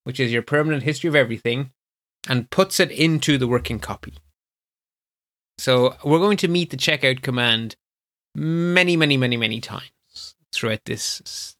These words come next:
series. For today, we're going to use the checkout command to bring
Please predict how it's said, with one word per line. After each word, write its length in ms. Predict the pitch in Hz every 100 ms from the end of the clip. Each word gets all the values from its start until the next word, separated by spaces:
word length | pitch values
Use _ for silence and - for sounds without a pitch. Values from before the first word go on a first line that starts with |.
| 131
series. 760 | - - 104 98 - - - _ _ _ _ _ _ _ _ _
For 260 | - 220 262
today, 480 | - 262 262 160 151
we're 160 | 143
going 300 | 127 151 214
to 140 | 202 160
use 600 | 143 147 147 131 - -
the 100 | 139
checkout 480 | 131 175 165 117 -
command 680 | - 110 110 120 127 131 - _
to 580 | - 135 127 123 120 113 _ _ _ _ _ -
bring 760 | 113 131 170 185 180 175 160